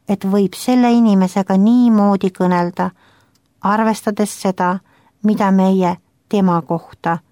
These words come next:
teame.“ Taavet unustas hetkeks, mida ta oli teinud. Siis tuli tema juurde Naatan.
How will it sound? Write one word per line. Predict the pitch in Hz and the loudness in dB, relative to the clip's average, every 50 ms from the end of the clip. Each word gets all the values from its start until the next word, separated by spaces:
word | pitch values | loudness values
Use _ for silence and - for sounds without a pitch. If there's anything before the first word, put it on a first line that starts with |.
| _ _ _ _ _ | _ _ _ _ _
teame.“ | - 208 185 165 165 165 170 175 185 175 _ _ _ _ _ _ _ _ _ _ _ _ _ _ _ _ _ _ _ _ _ _ _ _ _ _ _ _ _ _ _ _ _ _ _ _ _ _ - - | -4 -2 0 0 0 -2 -4 -6 -8 -10 _ _ _ _ _ _ _ _ _ _ _ _ _ _ _ _ _ _ _ _ _ _ _ _ _ _ _ _ _ _ _ _ _ _ _ _ _ _ -10 -4
Taavet | - 247 262 285 285 277 262 247 - - - - - _ _ - | -2 0 2 2 2 2 0 0 -4 -10 -20 -20 -20 _ _ -2
unustas | 240 269 254 214 180 - - - 175 - - | 0 0 2 0 -2 -4 -6 -6 -6 -4 -4
hetkeks, | 185 170 - - - 180 185 - - - - - _ _ _ _ _ _ _ - | -4 -6 -4 -6 -6 -8 -6 -8 -14 -16 -16 -18 _ _ _ _ _ _ _ -2
mida | 208 214 202 202 185 180 | -2 0 0 0 -2 -2
ta | - 180 175 | 0 0 0
oli | 180 180 180 180 | 2 2 0 0
teinud. | 180 - 196 185 180 175 175 175 - _ - - _ _ _ _ _ _ _ _ _ _ _ _ _ _ _ | 0 0 0 0 0 0 -2 -6 -8 _ -18 -20 _ _ _ _ _ _ _ _ _ _ _ _ _ _ _
Siis | - - - 214 208 196 - - | -12 -6 -2 0 0 0 -2 -4
tuli | - - 180 180 180 | -4 -2 -2 0 0
tema | - 208 220 220 214 214 | 0 0 0 2 2 2
juurde | 208 208 202 202 202 - 202 202 | 0 0 0 -2 -2 -2 0 0
Naatan. | 190 185 175 165 165 - _ _ - 185 185 190 | 0 0 0 -2 -4 -8 _ _ -10 -10 -10 -10